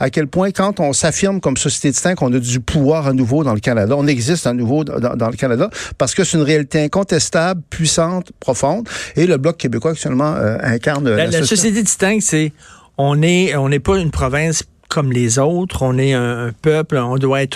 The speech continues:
Speaker 2: reconnu dans notre distinction, mais on, on va frapper le même mur,
Speaker 1: Non,
Speaker 2: non ?
Speaker 1: mais Richard, c'est pas, c'est pas
Speaker 2: C'est
Speaker 1: qu'on
Speaker 2: ça.
Speaker 1: va être reconnu. C'est que, euh, dans le contexte canadien,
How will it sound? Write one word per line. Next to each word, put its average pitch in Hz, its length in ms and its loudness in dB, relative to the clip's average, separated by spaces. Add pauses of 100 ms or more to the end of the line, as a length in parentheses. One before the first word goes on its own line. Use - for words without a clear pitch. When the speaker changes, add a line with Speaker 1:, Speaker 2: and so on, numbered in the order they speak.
(140)
Speaker 2:
reconnu 156 680 0 (340)
dans 139 120 0
notre 127 160 -2
distinction, 135 580 0
mais 190 80 2
on, 160 200 2
on 160 40 2
va 160 120 2
frapper 180 440 -2
le 170 120 2
même 131 260 0
mur, 151 520 0
Speaker 1:
Non, 160 120 -2
Speaker 2:
non ? 156 100 0
Speaker 1:
mais 202 80 2
Richard, 160 340 -2
c'est 170 140 -2
pas, 202 220 -2
c'est - 160 -2
pas - 120 -4
Speaker 2:
C'est 151 60 -4
Speaker 1:
qu'on 131 60 0
Speaker 2:
ça. 107 60 -2
Speaker 1:
va 120 60 2
être 117 180 -2
reconnu. 123 480 -2 (200)
C'est - 140 2
que, 180 220 0 (280)
euh, 135 300 0
dans 151 120 2
le 226 60 0
contexte 202 360 -2
canadien, 123 460 2